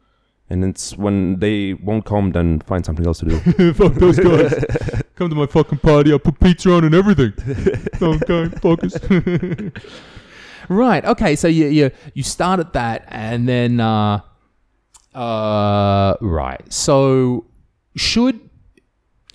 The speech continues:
Speaker 2: is
Speaker 1: Have
Speaker 2: that, do you have to make it? Okay. Sorry. Go ahead.
Speaker 1: Yeah, have you done comedy in, uh, Illegard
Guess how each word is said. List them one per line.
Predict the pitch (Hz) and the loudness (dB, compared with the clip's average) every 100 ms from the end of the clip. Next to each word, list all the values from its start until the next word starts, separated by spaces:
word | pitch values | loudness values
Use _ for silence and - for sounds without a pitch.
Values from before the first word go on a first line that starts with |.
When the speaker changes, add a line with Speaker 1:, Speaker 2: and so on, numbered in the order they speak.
| _ - | _ -2
Speaker 2:
is | 180 | 0
Speaker 1:
Have | |
Speaker 2:
that, | 165 156 | 0 -2
do | 160 | -2
you | |
have | 233 | 0
to | 285 | 0
make | 233 220 | 0 2
it? | 170 | 0
Okay. | 147 131 120 | -2 -2 -2
Sorry. | - 113 | -2 -2
Go | 123 | -2
ahead. | 131 | 0
Speaker 1:
Yeah, | 123 | 0
have | 165 | 0
you | 185 | 0
done | 160 170 147 123 | 0 0 0 -2
comedy | 113 147 110 | -2 -2 0
in, | 110 107 | 0 0
uh, | 104 101 101 101 101 98 | 0 0 0 -2 -2 -2
Illegard | - 143 92 73 - | -2 -2 -2 -4 -8